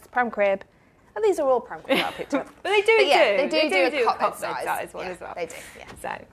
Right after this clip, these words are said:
Speaker 2: there you go. We'll be generous and we'll let you choose, 'cause
Speaker 1: Yeah.
Speaker 2: you might be all kitted out for your cot bed already and think,
Speaker 1: Yep,
Speaker 2: "Oh, I
Speaker 1: and
Speaker 2: didn't
Speaker 1: just
Speaker 2: think
Speaker 1: want
Speaker 2: about
Speaker 1: it
Speaker 2: having
Speaker 1: out
Speaker 2: one
Speaker 1: and
Speaker 2: for my
Speaker 1: about.
Speaker 2: pushchair."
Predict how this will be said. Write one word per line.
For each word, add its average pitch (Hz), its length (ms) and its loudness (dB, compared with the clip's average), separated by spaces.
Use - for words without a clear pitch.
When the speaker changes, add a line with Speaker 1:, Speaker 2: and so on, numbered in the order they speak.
Speaker 2:
there 220 140 6
you 190 80 2
go. - 180 0
We'll 247 140 -2
be 320 80 0
generous 185 400 2
and 220 80 -8
we'll 226 100 0
let - 140 0
you 170 60 -14
choose, 165 360 -10
'cause 226 160 -10
Speaker 1:
Yeah. 254 40 -8
Speaker 2:
you 311 100 -6
might 202 200 0
be 214 80 -4
all 208 100 -2
kitted 254 240 -10
out - 220 -4
for 247 60 -14
your 240 80 -10
cot 254 140 -8
bed 302 220 -2
already 381 360 -4
and 190 220 -8
think, 220 200 -8
Speaker 1:
Yep, 311 160 -4
Speaker 2:
"Oh, 480 120 -2
I 359 60 0
Speaker 1:
and - 80 0
Speaker 2:
didn't - 0 -
Speaker 1:
just - 100 -6
Speaker 2:
think 494 160 2
Speaker 1:
want 415 40 2
Speaker 2:
about 294 120 4
Speaker 1:
it 220 40 -6
Speaker 2:
having 190 140 0
Speaker 1:
out - 80 2
Speaker 2:
one 175 100 -4
Speaker 1:
and - 20 -6
Speaker 2:
for - 60 -8
my 262 120 -4
Speaker 1:
about. 233 140 -8
Speaker 2:
pushchair." 359 220 -6